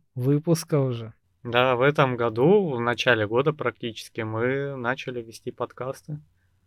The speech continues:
Speaker 1: Да, да, это, это меня радует, то, что у нас, э, все получилось, то, что мы, а, продолжаем, а, свою творческую деятельность. А, меня радует, что мы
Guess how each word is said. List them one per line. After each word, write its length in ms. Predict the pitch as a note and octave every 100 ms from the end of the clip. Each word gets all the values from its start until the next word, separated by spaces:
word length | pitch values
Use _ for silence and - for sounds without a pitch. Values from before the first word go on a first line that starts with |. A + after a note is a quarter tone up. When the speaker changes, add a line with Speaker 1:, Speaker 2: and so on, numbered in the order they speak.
| _ _ _ _ _ _ _
Speaker 1:
Да, 420 | C3 D3 D3 C#3 C#3+
да, 360 | C#3+ C#3+ C#3 A#2+
это, 260 | D#3 E3 F#3
это 380 | F3 E3+ E3+
меня 300 | E3+ D3+ C3+
радует, 480 | A#2+ B2 D3 C3+ B2
то, 140 | - C3
что 280 | - B2+
у 60 | B2
нас, 360 | B2+ B2 - -
э, 320 | A#2 A2+ A2
все 180 | - B2
получилось, 720 | - A#2 A2+ - D3+ F3 E3
то, 120 | - B2+
что 240 | - B2
мы, 320 | A#2+ B2 A#2+ - _ _ _ -
а, 180 | A#2+ A2+
продолжаем, 960 | C3+ C#3 C3+ C#3+ C#3+ D3+ C3+ B2 A2 _ _ _ _ _ B2
а, 500 | A2 G2+ F#2 D2+ - F#2+ B2
свою 680 | - C3+ C3 C3 C3 B2+ - _ _ _
творческую 760 | C3+ D3 - C3 - - A#2+
деятельность. 840 | A#2 F3 G3+ F3 D#3 D3+ D3 - _ _ _ _ _ C3+
А, 280 | B2+ A#2+
меня 320 | A#2+ C#3 C#3+ C#3
радует, 380 | C#3 B2+ B2
что 220 | - - B2
мы 320 | B2+ A#2+